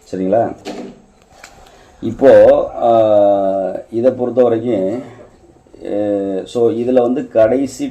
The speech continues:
டேர்ம் வந்து இருக்கு, இந்த இருக்கு. சரிங்களா? இதுதான் கடைசி டேர்மு. So இதுல ஃபஸ்ட்டு டேர்ம் என்ன இருக்கு? ஒன் பை ஒன்னு ஸ்கொயர். அப்போ என்ன பண்ணிக்கலாம்? கடைசி டேர்ம்ல இருந்து நம்ம என்ன பண்ணலாம்?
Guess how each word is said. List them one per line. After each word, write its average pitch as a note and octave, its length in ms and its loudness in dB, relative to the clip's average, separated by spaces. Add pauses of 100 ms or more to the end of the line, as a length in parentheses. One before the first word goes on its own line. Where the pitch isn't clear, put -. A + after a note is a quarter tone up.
டேர்ம் A#2 200 2
வந்து A2+ 240 0
இருக்கு, G#2 260 0
இந்த F#2 160 0
இருக்கு. E2 400 -10
சரிங்களா? G2 240 0
இதுதான் G#2 260 -4
கடைசி F#2+ 440 -6
டேர்மு. D#2+ 260 -4 (500)
So B2 140 -2
இதுல B2+ 360 4
ஃபஸ்ட்டு B2 360 -2
டேர்ம் B2 160 4
என்ன A2+ 160 -2
இருக்கு? A2 280 -6
ஒன் A2 220 -4
பை A#2 220 -2 (260)
ஒன்னு G2+ 260 -2
ஸ்கொயர். - 380 -6
அப்போ G2+ 460 0 (320)
என்ன A#2 200 -4
பண்ணிக்கலாம்? A2 500 -2 (640)
கடைசி B2+ 360 -2
டேர்ம்ல B2 380 -2
இருந்து G#2+ 240 -6
நம்ம A#2 180 -8
என்ன G#2+ 140 -6
பண்ணலாம்? G2 400 -6